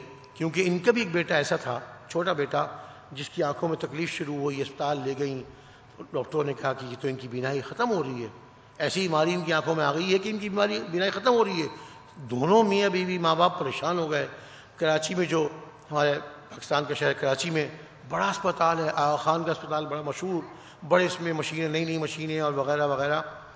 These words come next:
کہتے ہیں وہاں کے سب سے بڑے ڈاکٹر آنکھوں کے ماہر،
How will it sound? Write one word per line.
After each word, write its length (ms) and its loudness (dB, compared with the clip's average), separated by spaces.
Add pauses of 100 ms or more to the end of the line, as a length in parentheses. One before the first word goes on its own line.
(500)
کہتے 200 -2
ہیں 80 4
وہاں 280 6
کے 160 0
سب 280 2
سے 280 0
بڑے 280 4
ڈاکٹر 380 4
آنکھوں 320 4
کے 240 -2 (840)
ماہر، 380 8